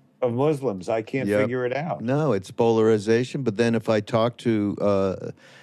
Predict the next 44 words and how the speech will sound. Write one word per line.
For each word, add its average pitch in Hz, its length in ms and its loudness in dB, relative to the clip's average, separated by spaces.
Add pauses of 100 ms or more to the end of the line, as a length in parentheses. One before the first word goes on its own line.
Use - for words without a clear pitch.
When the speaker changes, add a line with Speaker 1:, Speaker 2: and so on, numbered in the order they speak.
(180)
Speaker 2:
my, 95 400 -2
my 95 280 -2
great 104 400 0
friend 110 360 0
who 107 120 0
drives 98 420 0
me 104 100 0
around 104 580 0
when 107 160 -2
I'm 98 100 -2
in 95 80 -2
India, 107 240 -2
he's 110 140 -4
actually 98 360 -2
a 92 60 0
devotee 95 560 -4
of 92 200 -4
Neem 95 200 -4
Karoli 95 420 -4
Baba 95 300 -4
as 87 200 -8
well. 98 380 -4 (160)
And 90 120 -6
he's 82 220 -10
maybe, 90 320 -6
you 87 320 -8
know, 85 140 -6
late 90 300 -6
thirties 113 440 -2
or 117 100 -4
something, 120 440 -4
got 85 220 -4
a 87 40 -8
family, 120 520 0
lives 90 200 -4
in 87 120 -6
a - 20 -6
small 85 380 -4
village. 123 580 -2 (840)
And 104 180 -2
he 135 220 -2
says, 110 420 -2
"You 110 160 0
know, 123 460 -2